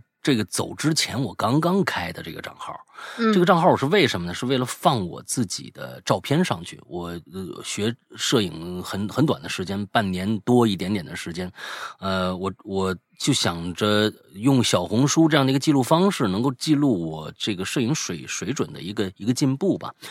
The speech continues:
Speaker 1: 所以这一次出行去越南的整个出行，呃，从我离开北京到珠海，再从珠海去广州，再从，再从广州去胡志明，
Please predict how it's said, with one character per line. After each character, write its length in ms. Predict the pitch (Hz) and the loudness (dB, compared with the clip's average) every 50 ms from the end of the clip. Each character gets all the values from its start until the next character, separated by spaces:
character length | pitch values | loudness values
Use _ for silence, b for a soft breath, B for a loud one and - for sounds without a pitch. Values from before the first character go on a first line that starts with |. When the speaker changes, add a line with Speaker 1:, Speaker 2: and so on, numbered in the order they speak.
| B B B B | B B B B
Speaker 1:
所 180 | - - 175 | 2 4 6
以 100 | 214 170 113 | 6 6 4
这 140 | - - 226 | 2 2 2
一 100 | 196 165 | 2 2
次 160 | - - 139 | 2 0 -2
出 280 | - - - 208 214 | -2 -2 0 2 2
行 320 | 202 - - 110 113 139 156 | 2 2 2 4 4 4 4
去 220 | - - - 165 156 | 2 2 0 0 4
越 160 | 175 165 131 | 6 6 6
南 160 | 113 92 101 | 6 4 2
的 80 | 123 123 | 0 0
整 300 | - - 92 87 85 85 | -2 -2 -4 -4 -6 -4
个 200 | - - 202 170 | 2 6 6 6
出 220 | 117 - - 113 104 | 6 4 0 -2 -2
行， 280 | - 95 95 104 104 78 78 | 0 -2 -2 -2 -4 -4 -4
呃， 220 | 98 95 92 90 82 - _ | -2 -2 -2 -4 -6 -12 _
从 340 | - - - 104 127 147 151 | -10 -6 -2 2 2 2 2
我 220 | 123 90 85 82 | 2 0 -4 -6
离 340 | 80 - 170 185 190 147 170 | -10 -8 -6 -4 -2 -2 -4
开 340 | 160 - - 165 160 160 165 | -4 -2 -2 0 2 2 0
北 300 | 156 - - 151 143 82 | 0 -2 -8 -10 -10 -10
京 320 | - - - 107 - 135 135 B B B B B B B | -8 -6 -2 0 0 0 0 B B B B B B B
到 220 | _ - 120 110 104 | _ 2 4 4 4
珠 280 | - - 147 156 170 | 2 2 4 4 4
海， 300 | 160 - - 107 104 - | 4 0 -2 -6 -8 -10
再 220 | - - 123 107 95 | -4 -2 -2 -2 -2
从 200 | - 104 101 117 | -2 -4 -4 -4
珠 160 | - - 156 | 0 -2 -2
海 160 | - - 92 | -2 -2 -6
去 160 | 95 - - | -6 -6 -6
广 220 | 107 - 92 82 87 | -4 -6 -6 -6 -4
州， 160 | 85 101 107 | -4 -4 -4
再 220 | 104 - 107 95 | -2 -2 -4 -4
从， 260 | - - 95 92 92 90 - | -4 -6 -8 -8 -8 -8 -6
再 140 | - 120 107 | -4 -4 -2
从 160 | 95 113 120 | 0 -2 -2
广 160 | 95 82 80 | -2 -4 -8
州 120 | 80 98 107 | -6 -6 -6
去 280 | - - - 113 101 90 | -6 -6 -4 -4 -4 -4
胡 160 | - - 98 | -4 -8 -8
志 140 | 98 117 104 | -4 -2 -2
明， 180 | 92 87 101 | -2 -2 -4